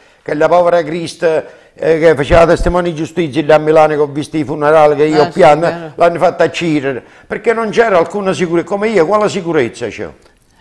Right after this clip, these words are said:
Speaker 2: Eh, parliamo un attimo di questo.
Speaker 1: Quale sicurezza? Di
Speaker 2: Questo
Speaker 1: che?
Speaker 2: servizio centrale, eh, che cosa fa? Come è composto?
Speaker 1: Un servizio centrale come è composto? È
Speaker 2: Mm.
Speaker 1: composto, servizio centrale, un reparto nop che fanno mo i portalettere solo, portano i notifiche
Speaker 2: Cioè,
Speaker 1: e
Speaker 2: che
Speaker 1: cose.
Speaker 2: cos'è? Diciamo ai nostri telespe-, cos'è il nop?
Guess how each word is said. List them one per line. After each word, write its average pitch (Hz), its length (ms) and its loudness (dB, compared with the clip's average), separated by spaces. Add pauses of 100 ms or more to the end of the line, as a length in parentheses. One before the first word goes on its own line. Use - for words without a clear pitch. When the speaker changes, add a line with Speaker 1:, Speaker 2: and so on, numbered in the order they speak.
(100)
Speaker 2:
Eh, 208 120 -8
parliamo 254 340 0
un 202 60 -4
attimo 202 320 -4
di 165 100 -8
questo. 185 220 -2
Speaker 1:
Quale 214 160 0
sicurezza? 190 600 -2
Di 151 40 -2
Speaker 2:
Questo 220 220 0
Speaker 1:
che? 214 80 2
Speaker 2:
servizio 269 360 0
centrale, 220 640 -2
eh, 170 260 -4
che 180 140 -8
cosa 190 320 -8
fa? 143 420 -6
Come 180 340 -8
è 160 80 -10
composto? 120 720 -16
Speaker 1:
Un 175 100 -6
servizio 160 440 -4
centrale 143 440 2
come 131 220 -4
è 131 40 -8
composto? 113 540 -4
È 165 100 -4
Speaker 2:
Mm. 151 60 -10
Speaker 1:
composto, 147 880 -2
servizio 175 500 -4
centrale, 170 460 0
un 151 100 0
reparto 156 440 0
nop 147 300 0
che 131 140 -4
fanno 147 280 -2
mo 156 200 -2
i 135 420 -6
portalettere 131 760 -2
solo, 98 300 -8
portano 123 380 -4
i 131 280 -14
notifiche 143 340 -14
Speaker 2:
Cioè, 208 260 -2
Speaker 1:
e 170 40 -12
Speaker 2:
che 220 200 -4
Speaker 1:
cose. - 0 -
Speaker 2:
cos'è? 202 360 -4
Diciamo 214 400 -8
ai 180 100 -8
nostri 190 300 -8
telespe-, 165 360 -12
cos'è 214 240 -4
il 151 160 -4
nop? 127 460 -10